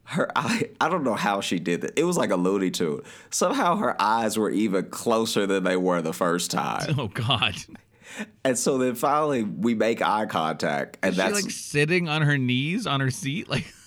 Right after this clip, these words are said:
Speaker 1: Oh.
Speaker 2: like, turned backwards like a little kid?
Speaker 1: This is, this is probably, this is probably one of the most flexible people I've ever seen in my life.
Speaker 2: <laughs>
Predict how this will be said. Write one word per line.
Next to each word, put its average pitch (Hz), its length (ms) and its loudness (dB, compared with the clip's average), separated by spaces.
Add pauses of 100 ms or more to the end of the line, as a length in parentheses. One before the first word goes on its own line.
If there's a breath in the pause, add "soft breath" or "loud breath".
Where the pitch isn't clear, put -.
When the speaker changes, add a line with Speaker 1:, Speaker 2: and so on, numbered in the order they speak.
(220)
Speaker 1:
Oh. 101 200 2
Speaker 2:
like, 85 180 2
turned 160 320 -2
backwards 139 380 -2
like 143 100 0
a - 20 0
little 135 200 0
kid? 160 400 0 (260)
Speaker 1:
This 175 400 2
is, 143 220 2
this 117 280 0
is 135 140 0
probably, 120 1000 0 (720)
this 104 80 2
is 107 100 2
probably 110 380 0
one 92 220 2
of 92 40 0
the 90 60 2
most 87 260 0
flexible 82 420 -2
people 85 320 -2
I've 76 200 -2
ever 71 180 -4
seen - 240 -4
in 69 80 -6
my 58 140 -4
life. 58 400 -4
Speaker 2:
<laughs> 302 60 -6